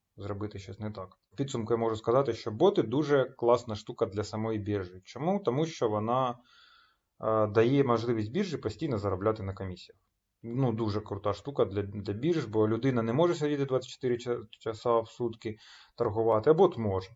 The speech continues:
Тобто він користується вашими грошима, а комісія йде бірж. Дуже крута штука для бірж. Що це дає для людини? По факту,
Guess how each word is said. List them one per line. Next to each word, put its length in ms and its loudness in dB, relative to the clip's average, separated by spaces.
Тобто 240 -8
він 120 2
користується 440 0
вашими 300 0
грошима, 680 4
а 80 6
комісія 500 -2
йде 140 -4
бірж. 280 -8
Дуже 340 2
крута 400 -12
штука 320 -16
для 100 -10
бірж. 220 -10
Що 140 2
це 200 -2
дає 280 4
для 180 4
людини? 420 -4
По 80 2
факту, 680 6